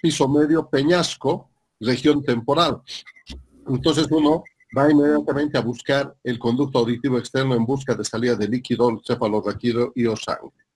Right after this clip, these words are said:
Si uno pudiera resumir, y esto siempre lo hago, a mí me encanta dar este capítulo, si uno pudiera resumir y dar el tema del A T L S en una sola diapositiva, se la hace en esta.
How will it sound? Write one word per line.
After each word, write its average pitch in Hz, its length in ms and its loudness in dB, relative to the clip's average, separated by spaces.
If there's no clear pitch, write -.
Si - 140 -4
uno 240 200 4
pudiera 175 340 6
resumir, 135 500 2
y 147 120 0
esto 151 200 -2
siempre 139 320 -2
lo 120 220 4
hago, 117 140 0
a 117 40 -2
mí 131 120 -2
me 120 100 0
encanta 131 420 -4
dar 110 180 -4
este 104 200 -10
capítulo, 110 680 -8
si - 140 -2
uno 190 180 4
pudiera 160 380 4
resumir 143 560 -2
y 131 100 -2
dar 170 240 0
el 120 240 -4
tema 147 280 2
del 117 160 0
A 135 120 0
T 135 100 -2
L 117 180 0
S 117 340 -6
en 123 140 -2
una 170 200 4
sola 147 280 0
diapositiva, 120 680 -2
se 120 200 -4
la 131 140 0
hace 143 260 -4
en 113 200 0
esta. - 300 -2